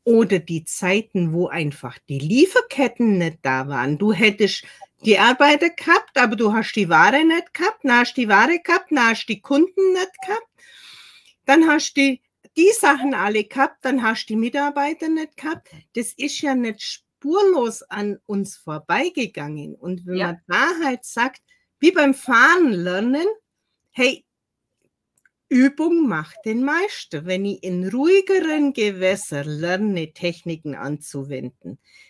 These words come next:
Speaker 1: dann kann's auch mal in stürmischen Zeiten schonender abgehen.
Speaker 2: Mhm. Mhm. Genau.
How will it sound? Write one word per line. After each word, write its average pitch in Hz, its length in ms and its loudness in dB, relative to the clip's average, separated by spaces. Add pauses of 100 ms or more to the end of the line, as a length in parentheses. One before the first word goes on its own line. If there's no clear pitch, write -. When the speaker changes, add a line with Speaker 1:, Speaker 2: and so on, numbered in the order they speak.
(100)
Speaker 1:
dann 156 240 -6
kann's 208 420 -6
auch 180 140 -8
mal 151 240 -4
in 139 160 -10
stürmischen 277 800 -2
Zeiten 208 540 -2 (360)
schonender 302 760 2
abgehen. 107 720 -14 (400)
Speaker 2:
Mhm. 220 480 -14 (300)
Mhm. 302 280 -10 (760)
Genau. 254 300 0